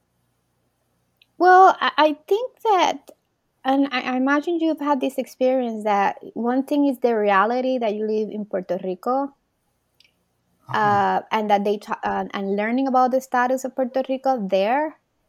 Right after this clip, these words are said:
Speaker 1: and a different thing is to come and live in the U S and, and to notice that we are different people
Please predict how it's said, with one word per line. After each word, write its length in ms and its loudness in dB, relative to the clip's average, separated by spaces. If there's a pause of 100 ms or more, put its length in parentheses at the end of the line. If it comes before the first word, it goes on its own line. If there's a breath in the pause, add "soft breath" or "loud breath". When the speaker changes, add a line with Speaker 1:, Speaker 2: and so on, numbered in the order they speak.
(160)
Speaker 1:
and 220 0
a 140 -4
different 420 -4
thing 200 -2
is 200 -6
to 160 -10
come 300 -8
and 120 -8
live 180 -4
in 120 -6
the 240 -2
U 80 0
S 420 -4 (220)
and, 600 -4 (280)
and 220 -8
to 140 -12
notice 1000 -4 (140)
that 640 -2 (160)
we 200 0
are 120 0
different 600 -8 (120)
people 460 -12